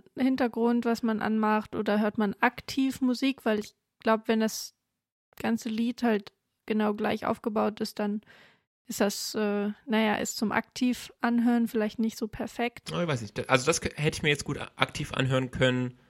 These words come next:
Speaker 2: aber also semi-aktiv. Also <laughs> nicht beim Kochen und Putzen oder so oder Aufräumen zu Hause, aber auch nicht so von wegen, ich starte die Musik und setze mich auf die Couch, sondern so, wenn ich, wenn ich spazieren gehe mit Kopfhörern und irgendwie beim Spazieren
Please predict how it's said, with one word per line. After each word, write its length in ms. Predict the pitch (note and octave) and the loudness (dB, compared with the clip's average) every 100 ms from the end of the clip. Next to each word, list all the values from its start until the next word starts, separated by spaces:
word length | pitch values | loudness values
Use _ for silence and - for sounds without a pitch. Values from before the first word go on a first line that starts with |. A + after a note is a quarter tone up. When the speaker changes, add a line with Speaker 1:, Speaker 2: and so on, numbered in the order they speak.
| _ - | _ 0
Speaker 2:
aber 540 | A#2+ A2 A2 A2 - - | 4 6 6 6 2 -2
also 180 | G#2+ | 0
semi-aktiv. 800 | G#2 A#2 B2+ A#2 - - F2+ F2 | 4 6 6 6 0 -2 -6 -2
Also 280 | F#2+ G2 F#2+ - - - | 2 2 2 -4 -20 -12
<laughs> 680 | - - - - - - G#2+ | -6 -6 -8 -12 -16 -6 4
nicht 280 | C#3 - | 4 6
beim 260 | - A#2 A2+ | 4 4 6
Kochen 340 | E3+ B2+ C#3 | 6 6 4
und 120 | A2+ G#2+ | 0 4
Putzen 380 | C3 C3+ - | 2 2 -8
oder 180 | C3 C3 | -4 -2
so 320 | C3 C#3 D#3 - - | 2 2 0 -4 -4
oder 160 | A#2 | -2
Aufräumen 280 | A#2 - C#3 | 0 0 0
zu 120 | C#3+ C3+ | 0 2
Hause, 460 | C3+ D3 D#3 F3 - - _ _ _ | 2 2 0 -2 -8 -20 _ _ _
aber 160 | A#2 A2+ | 2 2
auch 60 | B2+ | 0
nicht 120 | B2 | -4
so 60 | - | -4
von 180 | B2+ | 2
wegen, 200 | A#2+ B2 | 4 4
ich 180 | - A2+ | 2 -4
starte 260 | - A#2 A#2 | 2 2 4
die 60 | A#2 | 0
Musik 320 | G#2+ A#2 A#2+ | 2 2 2
und 100 | A2+ | 0
setze 220 | A2+ - | -2 -4
mich 100 | - | -10
auf 80 | - | -10
die 80 | - | 2
Couch, 580 | A#2+ A2+ A2+ - - - _ | 6 8 6 2 -8 -12 _
sondern 240 | - A2+ A2+ | -6 -2 2
so, 100 | A2 | 4
wenn 140 | A2+ | 4
ich, 240 | A2+ - - | 4 -2 -10
wenn 80 | - | -4
ich 60 | A2 | 0
spazieren 500 | A2 - B2 C#3 C3+ | 2 6 10 10 10
gehe 140 | A#2+ | 8
mit 100 | A#2 | 8
Kopfhörern 640 | - A#2 - G2+ G#2 G2+ G2+ - | 6 4 6 6 8 6 2 -6
und 220 | - G2+ - | -2 -2 0
irgendwie 120 | G2+ | 4
beim 200 | G#2 A#2 | 4 4
Spazieren 720 | - A2+ - A2+ G#2+ G#2+ | 2 2 4 4 6 2